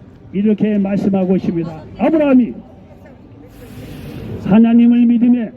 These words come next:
그것을 그에게 의로 정하셨다함과 같으니라. 그런즉 믿음으로 말미암은 자들은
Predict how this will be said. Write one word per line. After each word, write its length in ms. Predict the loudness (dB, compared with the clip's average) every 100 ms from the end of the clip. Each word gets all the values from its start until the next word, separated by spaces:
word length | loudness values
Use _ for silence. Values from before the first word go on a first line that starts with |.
| -18 -20 -20 -14
그것을 420 | -6 -4 -2 -2 0
그에게 540 | 0 0 0 -4 -4
의로 480 | 0 2 2 2 0
정하셨다함과 920 | 0 -2 0 -2 -4 -4 -4 -4 -6
같으니라. 520 | -6 -2 0 0 -4 -12 -16 -18 -20 -20 -20 -6
그런즉 400 | 2 4 6 6
믿음으로 480 | 4 4 4 4 4
말미암은 640 | 2 4 2 4 2 2
자들은 420 | 0 -2 -4 -6